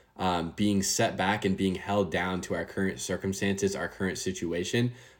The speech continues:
um, and our current mindset. So, um,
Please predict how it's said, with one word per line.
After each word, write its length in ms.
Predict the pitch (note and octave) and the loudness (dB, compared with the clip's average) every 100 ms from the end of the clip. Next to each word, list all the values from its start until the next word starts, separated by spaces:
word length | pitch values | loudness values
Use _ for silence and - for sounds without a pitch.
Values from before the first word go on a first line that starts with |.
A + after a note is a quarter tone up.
| - | 2
um, 200 | G2 F#2 | 4 4
and 140 | F2+ | 2
our 80 | F2+ | 0
current 340 | - G2+ F2+ | 2 2 2
mindset. 460 | F2 D#2+ D#2+ D#2+ D2+ | -2 -4 -4 -4 -4
So, 320 | - - E2 - - - - - - | 0 0 0 -4 -12 -12 -12 -16 -6
um, 420 | G2 G2 F#2 F2 | 4 6 6 2